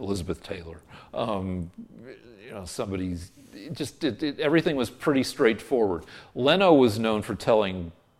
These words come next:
kind of straightforward, easy jokes, but I think that, I would guess that a lot of Johnny Carson's jokes were super, super straightforward, and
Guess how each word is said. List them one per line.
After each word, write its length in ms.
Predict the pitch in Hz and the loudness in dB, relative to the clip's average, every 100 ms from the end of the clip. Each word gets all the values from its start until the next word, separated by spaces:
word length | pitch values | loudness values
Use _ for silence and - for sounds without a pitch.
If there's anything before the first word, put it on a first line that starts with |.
| _ _ - | _ _ -12
kind 200 | 123 104 | -6 -4
of 60 | |
straightforward, 960 | - - 139 214 196 - 117 110 98 95 | -6 -2 4 4 2 -4 2 4 6 2
easy 380 | - 117 104 101 | 0 -2 0 -2
jokes, 400 | 90 104 80 - | 0 -2 -2 -6
but 160 | - | -2
I 80 | 98 | -2
think 240 | 92 113 98 | -2 -8 -10
that, 180 | 104 92 - - - _ _ - - - | -10 -10 -16 -20 -20 _ _ -20 -20 -10
I 140 | 123 | -8
would 360 | 143 135 110 98 | -8 -8 -6 2
guess 300 | 117 110 - | 4 4 0
that 280 | 113 98 90 - - - _ _ - | -4 -4 -4 -10 -20 -20 _ _ -10
a 60 | 107 | 0
lot 300 | 110 113 110 | 6 6 6
of 80 | |
Johnny 320 | 95 101 95 87 | 4 -2 -4 -4
Carson's 580 | - 90 87 98 80 | -2 -2 -2 -8 -12
jokes 600 | 80 - 82 73 - - - _ _ - | -12 -12 -12 -12 -16 -20 -20 _ _ -14
were 100 | 98 | -10
super, 440 | - - 127 117 | -4 0 0 -2
super 360 | - 120 - 101 | -6 -4 -4 -6
straightforward, 920 | - 117 98 98 - 170 160 104 92 - - - - | -6 -2 -2 -2 4 6 6 6 0 -6 -20 -18 -8
and 460 | 113 117 107 104 | -2 0 -2 -4